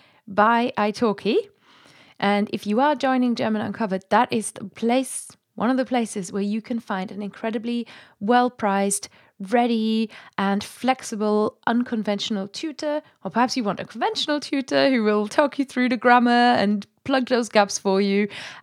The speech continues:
Either way, it's incredibly convenient to find an online teaching relationship and to find an online tutor,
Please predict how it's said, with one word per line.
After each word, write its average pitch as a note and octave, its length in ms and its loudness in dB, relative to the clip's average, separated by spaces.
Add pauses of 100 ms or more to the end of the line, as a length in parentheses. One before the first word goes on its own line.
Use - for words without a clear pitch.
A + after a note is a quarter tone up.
Either C4+ 320 6
way, F#3 380 2
it's - 160 -6
incredibly D4+ 420 0
convenient G3+ 920 0 (260)
to A3 100 -4
find A3 380 0
an - 100 -4
online G3 480 -2 (160)
teaching G3 640 -2 (100)
relationship G#3 720 2
and G3 120 -4
to A3+ 80 -4
find G#3 280 2
an - 80 -4
online F#3+ 340 -2
tutor, - 460 -6